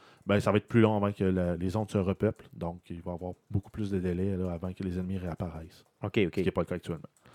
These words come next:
Speaker 1: Et, euh, en fait, cet update-là, on devrait l'avoir sur Xbox en mai et sur P S quatre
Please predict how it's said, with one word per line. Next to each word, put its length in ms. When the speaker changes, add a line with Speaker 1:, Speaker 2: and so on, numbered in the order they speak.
Speaker 1:
Et, 240
euh, 140
en 40
fait, 140
cet 140
update-là, 340
on 80
devrait 200
l'avoir 300
sur 220
Xbox 340
en 140
mai 300
et 200
sur 280
P 100
S 160
quatre 260